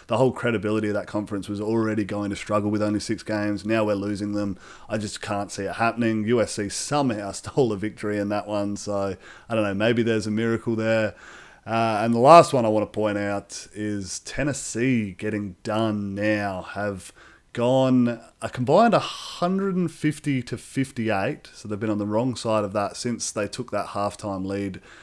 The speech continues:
against Georgia. They've lost all of those games and looked quite terrible. So if I'm Tennessee, Michigan, Penn State at the moment, not feeling awfully good about myself.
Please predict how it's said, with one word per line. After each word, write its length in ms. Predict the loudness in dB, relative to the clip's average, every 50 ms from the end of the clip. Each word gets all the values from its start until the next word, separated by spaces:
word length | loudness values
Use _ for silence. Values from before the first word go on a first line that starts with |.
| -20 -16 -10
against 420 | -8 -6 -4 -2 -4 -4 -6 -8
Georgia. 500 | -6 -6 -4 -4 -6 -6 -8 -12 -14 -16 -16 -10
They've 180 | -8 -6 -6 -2
lost 240 | -2 -4 -2 -2 -2
all 160 | 0 2 2
of 80 | 2
those 200 | 2 2 0 -2
games 480 | -4 -4 -4 -4 -4 -4 -4 -4 -4 -6
and 200 | -6 -6 -4 -4
looked 360 | -4 -4 -6 -8 -14 -20 -20
quite 420 | -18 -8 -2 0 0 0 0 -4 -8
terrible. 560 | -10 -8 -6 -4 -4 -6 -6 -8 -12 -12 -10
So 360 | -6 -4 -2 -2 0 -2 -4 -6 -10 -18 -18 -18 -18 -20 -20 -20 -16 -12
if 160 | -8 -2 2
I'm 380 | 4 6 6 6 6 4 4 2
Tennessee, 800 | 2 0 0 0 2 2 4 6 6 8 6 6 6 4 2 2
Michigan, 800 | 2 0 0 0 0 0 2 2 4 4 4 4 4 2 2 0
Penn 340 | -4 -4 -2 -2 0 0
State 420 | -2 -2 -4 -2 -2 -2 -2 -2 -4
at 120 | -6 -6 -4
the 80 | -4
moment, 420 | -4 -2 -2 -2 -2 -4 -6 -8 -8
not 360 | -6 -4 -2 -2 -4 -6 -8 -16
feeling 420 | -14 -8 -6 -4 -2 -2 0 0 0
awfully 300 | 0 -2 -2 -2 -4 -4
good 220 | -4 -4 -4 -4
about 240 | -4 -4 -6 -10 -10
myself. 560 | -12 -14 -14 -12 -14 -14 -16 -18 -20 -20 -20